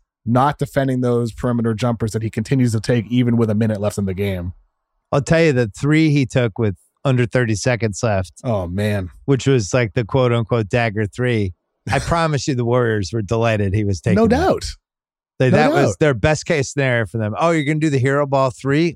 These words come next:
Speaker 2: Awesome. You're already
Speaker 1: At
Speaker 2: up three points."
Speaker 1: eighteen percent.
Speaker 2: Yeah.
Speaker 1: Eighteen percent in the playoffs.
Speaker 2: Just go to the rim, LeBron. Look at us criticizing the second best player of all time. No, I just, <laughs> I,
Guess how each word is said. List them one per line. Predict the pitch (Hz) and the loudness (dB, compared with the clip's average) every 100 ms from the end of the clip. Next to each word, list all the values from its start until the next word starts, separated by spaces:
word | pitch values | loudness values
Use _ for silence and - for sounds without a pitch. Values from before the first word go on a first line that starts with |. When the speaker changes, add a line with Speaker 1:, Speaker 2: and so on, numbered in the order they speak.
| - | -2
Speaker 2:
Awesome. | 131 139 - 98 90 110 _ _ _ - | 0 0 -2 -8 -10 -14 _ _ _ -2
You're | 170 | 2
already | 185 | 4
Speaker 1:
At | 196 | 4
Speaker 2:
up | 247 | 4
three | |
points." | 196 | 4
Speaker 1:
eighteen | 294 294 | 2 4
percent. | 269 98 294 320 180 _ _ _ _ | 2 2 2 2 0 _ _ _ _
Speaker 2:
Yeah. | 233 190 190 | 2 4 4
Speaker 1:
Eighteen | 285 | 2
percent | 285 - 269 | 2 2 2
in | 240 | 0
the | |
playoffs. | - 254 247 | 0 2 4
Speaker 2:
Just | 190 | 4
go | 180 196 | 2 2
to | 226 | 2
the | 170 | 2
rim, | 127 160 240 | 2 0 0
LeBron. | 165 110 110 98 90 82 _ | -2 -2 -2 -2 -4 -8 _
Look | 156 185 | -4 0
at | |
us | 135 | -2
criticizing | - 139 131 - 117 107 90 98 | -2 -2 -2 0 0 0 -2 -4
the | 95 | -4
second | - 117 - 104 | -4 -6 -4 -4
best | 98 - | -4 -2
player | 110 | -2
of | 101 | 0
all | 98 | -2
time. | 92 117 92 - _ - | 0 -2 -2 -6 _ 0
No, | 247 | 2
I | 165 165 | 4 2
just, | 151 190 139 - - | 0 -2 -2 -10 -14
<laughs> | - _ _ - | -14 _ _ -6
I, | 185 | -4